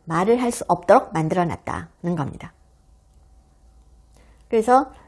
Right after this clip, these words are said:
트럼프 대통령이 이런 얘기를 해준 스토미 다니엘스의 변호사에게 "감사한다." 이런 얘기도 했습니다.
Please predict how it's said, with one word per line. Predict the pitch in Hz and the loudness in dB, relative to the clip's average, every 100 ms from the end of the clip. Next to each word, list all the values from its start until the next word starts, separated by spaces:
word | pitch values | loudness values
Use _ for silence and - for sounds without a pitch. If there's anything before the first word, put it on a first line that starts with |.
| _ | _
트럼프 | 302 302 | 4 4
대통령이 | 202 190 208 151 175 170 110 165 - _ _ _ _ _ _ _ _ _ _ - | 2 0 -2 -2 -2 -2 -4 -8 -16 _ _ _ _ _ _ _ _ _ _ 2
이런 | 247 233 | 4 4
얘기를 | 208 214 | 4 2
해준 | 214 - 202 269 | 2 -2 -2 -2
스토미 | 294 - 311 302 | -6 0 2 2
다니엘스의 | 233 175 190 185 180 156 180 220 | 2 2 2 0 -2 -2 -2 -2
변호사에게 | 170 180 226 139 143 | -2 -2 -2 -2 -4
"감사한다." | 160 165 202 202 139 104 85 - _ _ _ - - - - _ - | -4 -4 -4 -4 -4 -4 -6 -16 _ _ _ -20 -20 -20 -20 _ -10
이런 | - 190 165 | -4 -2 -2
얘기도 | 139 147 220 233 | -6 -6 -6 -6
했습니다. | 151 165 170 185 | -10 -12 -16 -20